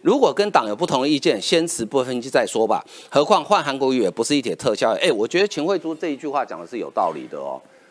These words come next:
就如果你对党意见不一样，那你就离开嘛，你就持不分区嘛。不过郑丽文依照他以前的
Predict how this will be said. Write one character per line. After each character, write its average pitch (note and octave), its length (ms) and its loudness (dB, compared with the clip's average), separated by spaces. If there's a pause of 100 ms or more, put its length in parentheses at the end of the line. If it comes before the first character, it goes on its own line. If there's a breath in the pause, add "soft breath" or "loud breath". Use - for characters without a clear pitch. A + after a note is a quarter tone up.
(140 soft breath)
就 G#3+ 260 2
如 E3+ 140 0
果 G#3 100 4
你 B2 380 -6
对 G#3 200 2
党 A2+ 240 0
意 D#3+ 120 -4
见 D#3+ 120 0
不 D3 140 -2
一 C#3 40 0
样， C#3 120 0
那 E3 80 -2
你 A#2+ 60 -8
就 D3 100 -2
离 G#2 160 -6
开 G#2 240 -2
嘛， G2 180 -8
你 E2 80 -14
就 C3+ 140 0
持 - 160 -12
不 F#2 140 -12
分 G#2 200 -2
区 G2 160 -8
嘛。 F2+ 160 -8 (260 loud breath)
不 - 80 -8
过 G#3+ 100 4
郑 A#3+ 180 2
丽 A#3 60 -2
文 C#3 340 0 (220)
依 F#3+ 100 -2
照 F3+ 180 4
他 E3+ 180 2
以 G2 220 -10
前 G#2+ 440 -4 (560 soft breath)
的 B2+ 200 2